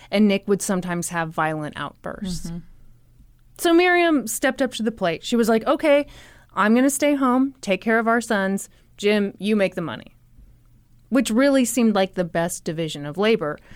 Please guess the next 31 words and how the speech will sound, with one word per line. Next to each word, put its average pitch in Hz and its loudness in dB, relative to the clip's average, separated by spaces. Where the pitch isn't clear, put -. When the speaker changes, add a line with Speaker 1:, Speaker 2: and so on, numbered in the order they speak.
Speaker 1:
because 247 0
according 240 0
to 214 0
Miriam, 226 2
when 233 2
it 233 0
came 294 2
to 339 -2
their 285 2
son's 185 -2
autism, 160 -6
Jim 196 0
was 214 0
just 170 -8
at 156 -12
a 151 -10
loss. - -10
He 233 0
seemed 208 0
a 180 2
little 170 0
embarrassed 233 0
by 220 2
the 208 0
boys 196 0
sometimes, 180 -4
and 160 -14
he 165 -16
got 139 -16
frustrated 247 -2
because, 156 -8